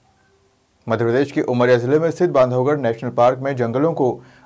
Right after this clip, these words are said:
आग से कैसे बचाया जाए, इस बाबत इंडो जर्मन फायर हाउस के बैनर तले तीन दिवसीय कार्यशाला आयोजित की गई। उक्त आयोजित कार्यशाला की शुरुआत अट्ठाईस मई से हुई थी, जिसका गुरुवार को समापन किया गया। गौरतलब है कि मध्य प्रदेश के उमरिया जिले में स्थित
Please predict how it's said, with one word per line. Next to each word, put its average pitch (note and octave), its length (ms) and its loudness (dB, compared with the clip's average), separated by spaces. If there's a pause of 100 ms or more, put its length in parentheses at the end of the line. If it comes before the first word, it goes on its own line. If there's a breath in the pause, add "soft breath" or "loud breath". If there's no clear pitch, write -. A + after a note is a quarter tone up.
आग C#3+ 220 6
से G3 160 2
कैसे F3+ 300 2
बचाया D#3 320 4
जाए, D#3 300 2
इस B2 140 -2
बाबत C3 420 2
इंडो C3 280 0
जर्मन C3 280 0
फायर A#2 280 0
हाउस B2+ 220 0
के C#3+ 120 -6
बैनर A#2 260 -2
तले C#3+ 280 2 (380 loud breath)
तीन F#3+ 180 4
दिवसीय F#3+ 360 4
कार्यशाला D3 580 2
आयोजित A#2 340 0
की A#2 140 -6
गई। A2+ 240 0 (400 soft breath)
उक्त D3+ 200 4
आयोजित F3 380 6
कार्यशाला E3 460 4
की F3+ 100 2
शुरुआत D#3 280 2
अट्ठाईस B2+ 400 0
मई A#2+ 140 -2
से D3 140 -4
हुई B2 180 -2
थी, - 380 -6 (120)
जिसका A#2 240 -2
गुरुवार A#2 380 2
को D3+ 120 -2
समापन A#2 380 -2
किया A#2+ 160 -2
गया। A#2+ 280 2 (460)
गौरतलब E3+ 420 4
है G3+ 80 2
कि F#3+ 100 0
मध्य D3+ 200 0
प्रदेश E3 220 0
के F3 120 -4
उमरिया B2+ 360 2
जिले B2 220 -2
में B2+ 140 -2
स्थित D3 400 -4